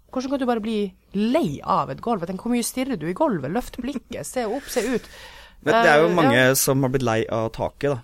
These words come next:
Speaker 2: soveromstaket, blant annet.
Speaker 1: Da har du for dårlig sex.
Speaker 2: Ja, men det er, ja,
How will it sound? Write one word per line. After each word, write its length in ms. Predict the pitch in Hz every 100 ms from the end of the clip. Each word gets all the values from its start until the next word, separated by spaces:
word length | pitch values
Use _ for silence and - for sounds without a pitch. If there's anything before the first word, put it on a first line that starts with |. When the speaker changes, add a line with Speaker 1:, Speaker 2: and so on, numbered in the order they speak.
| - -
Speaker 2:
soveromstaket, 720 | - 107 76 - 80 - 117 123
blant 140 | 117
annet. 200 | 113 - - - - - _ _ _ _ 175
Speaker 1:
Da 220 | 160 175
har 100 | 156
du 100 | 151
for 120 | -
dårlig 280 | 147 - -
sex. 280 | - - - - -
Speaker 2:
Ja, 100 | 170
men 60 | 185
det 80 | 139
er, 280 | 127 120
ja, 40 | 143